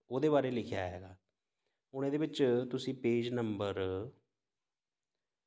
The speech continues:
ਅਹ, ਜਿਹੜਾ ਪੇ-, ਅਹ, ਪੁਆਇੰਟ ਨੰਬਰ ਪੰਜ ਆ, ਉਹਦੇ ਵਿੱਚ ਦੇਖੋ, the, that Bachelor of Education B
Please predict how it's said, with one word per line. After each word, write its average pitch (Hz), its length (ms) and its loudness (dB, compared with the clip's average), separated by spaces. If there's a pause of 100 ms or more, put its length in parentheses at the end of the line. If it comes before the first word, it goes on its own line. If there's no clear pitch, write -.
(140)
ਅਹ, 107 320 -6
ਜਿਹੜਾ 117 200 -6
ਪੇ-, 120 260 0
ਅਹ, 113 260 0
ਪੁਆਇੰਟ 123 280 4
ਨੰਬਰ 131 180 -2
ਪੰਜ 117 320 4
ਆ, 127 40 2
ਉਹਦੇ 135 100 2
ਵਿੱਚ 139 140 2
ਦੇਖੋ, 110 220 -4
the, 127 140 0 (560)
that 123 320 2 (760)
Bachelor 127 540 6
of 160 220 8 (540)
Education 143 580 2
B 127 140 0